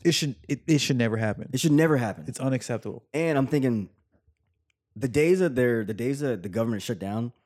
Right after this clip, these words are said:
Speaker 2: they should not, like, tax us
Speaker 1: Yeah.
Speaker 2: at all.
Speaker 1: Yeah, yeah.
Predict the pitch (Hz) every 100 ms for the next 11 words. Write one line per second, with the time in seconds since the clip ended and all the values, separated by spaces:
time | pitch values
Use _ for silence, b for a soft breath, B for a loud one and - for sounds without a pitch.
0 | _ _ 110 117 117 98 101 98 - _
1 | _ _ _ _ _ _ _ 82 - -
2 | 87 - 73 - - - 113 101 101 _
3 | _ - 101 95 78 87 - 113 104 104